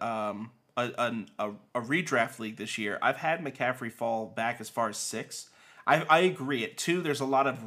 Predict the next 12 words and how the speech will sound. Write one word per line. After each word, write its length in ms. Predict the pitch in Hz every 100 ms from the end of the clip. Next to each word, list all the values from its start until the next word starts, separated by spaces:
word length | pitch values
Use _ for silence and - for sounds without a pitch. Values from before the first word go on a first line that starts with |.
| 117
risk. 380 | 135 - - - - - -
It's 120 | 127
just 100 | 156
like 140 | 147
taking 320 | 156 151 139
Derrick 300 | 127 135 131
Henry 360 | 127 139 135 131
at 100 | -
three. 560 | - - 113 131 107 -
Like, 300 | 113 110 - - - - - _
it, 240 | 123 147 104
it's 300 | 135 131